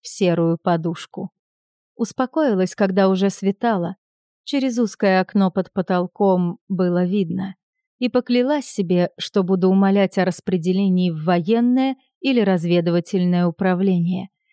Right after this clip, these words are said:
Ни за что не стану работать в полиции. Не хочу быть частью этой идиотской системы наведения порядка. И сразу расхохоталась. Зло, нервно.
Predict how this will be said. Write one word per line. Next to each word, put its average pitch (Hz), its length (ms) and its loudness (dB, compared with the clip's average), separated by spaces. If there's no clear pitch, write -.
Ни 277 160 4
за 233 180 2
что 202 300 0
не 180 160 0
стану 175 380 0
работать 185 460 0
в - 80 -18
полиции. 185 680 0
Не 226 180 4
хочу 208 400 -2
быть 185 180 -2
частью 220 480 0
этой 196 260 0
идиотской 202 520 0
системы 247 580 0
наведения 190 680 2
порядка. 202 640 0
И 254 140 0
сразу 175 720 -2
расхохоталась. 185 1160 -2
Зло, 208 480 -2
нервно. 175 600 0